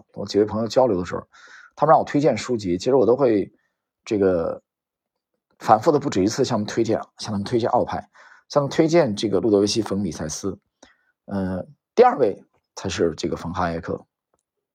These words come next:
包括卡尔·蒙格尔，我觉得这都在后边啊。<laughs> 我把，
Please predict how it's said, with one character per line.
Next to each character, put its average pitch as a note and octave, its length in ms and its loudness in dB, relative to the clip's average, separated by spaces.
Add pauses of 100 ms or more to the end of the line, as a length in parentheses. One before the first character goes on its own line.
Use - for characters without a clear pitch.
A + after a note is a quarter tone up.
(960)
包 D#3 140 6
括 C#3+ 120 2
卡 D#3 160 4
尔· D3 100 6
蒙 A#2+ 120 -6
格 C3+ 80 6
尔， A2+ 100 6
我 F2+ 60 -2
觉 F2+ 100 -6
得 G#2+ 60 -2
这 B2+ 140 -4
都 C3 120 0
在 C3 240 0
后 - 160 0
边 D#2+ 240 -6 (280)
啊。 - 260 -18 (1160)
<laughs> - 240 6
我 F3+ 80 8
把， E3+ 160 6